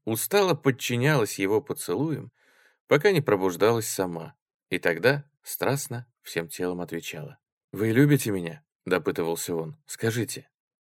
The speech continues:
Но она ничего не отвечала, только странно, словно застыв, смотрела на него.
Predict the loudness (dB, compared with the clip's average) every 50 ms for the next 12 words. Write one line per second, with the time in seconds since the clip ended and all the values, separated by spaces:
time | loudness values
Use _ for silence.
0 | _ _ 0 4 4 4 6 4 4 2 2 0 0 0 0 0 2 2 2 2
1 | 2 2 0 -2 2 4 6 6 6 6 2 -2 -6 _ _ _ _ _ -2 -2
2 | -2 -2 -2 -6 -8 -8 -6 -4 0 0 2 2 2 0 0 -2 -2 -6 -8 -8
3 | 0 2 2 2 2 0 -4 -2 -4 -6 -6 -6 -6 -4 -4 -4 -4 -4 -2 -2
4 | -2 0 0 -2 0 0 0 -2 -4 -8 -10 -10 -10 -12 -12 -16 -16